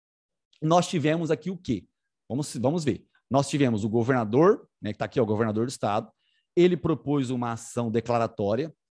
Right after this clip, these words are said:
no S T F sobre as leis, né, sobre as normas do estado. Ele podia ter feito isso aqui? Ele podia ter feito, né, isso aqui? Leis estaduais ou a Constituição do Estado, normas do Estado, ele poderia ter feito uma A D C?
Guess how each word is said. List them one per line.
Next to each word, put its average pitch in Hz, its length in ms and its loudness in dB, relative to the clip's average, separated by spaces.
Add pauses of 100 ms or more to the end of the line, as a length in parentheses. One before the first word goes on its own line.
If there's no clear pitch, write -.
(400)
no 143 200 2
S 120 240 0
T 123 180 -4
F 107 300 -8 (280)
sobre 202 320 6
as 131 160 4
leis, 170 500 -2 (260)
né, 135 220 -2
sobre 160 220 6
as 117 80 4
normas 139 320 4
do 160 120 4
estado. 95 640 -4 (440)
Ele 127 160 4
podia 123 240 0
ter 151 80 -6
feito 120 200 -2
isso - 100 -4
aqui? 247 240 -2 (520)
Ele 170 200 6
podia 139 400 0
ter 156 140 -2
feito, 151 460 -2 (200)
né, 147 200 2
isso 131 200 -2
aqui? 226 340 0 (260)
Leis 127 440 2 (160)
estaduais 143 800 2
ou 156 120 4
a - 40 0
Constituição 135 380 -8
do - 20 -10
Estado, 143 240 0
normas 160 320 2
do 120 40 -10
Estado, 147 460 -2 (180)
ele 170 140 2
poderia 190 380 0
ter 226 100 -2
feito 175 260 -2
uma 147 160 -4
A - 40 -4
D 117 120 -6
C? 226 320 0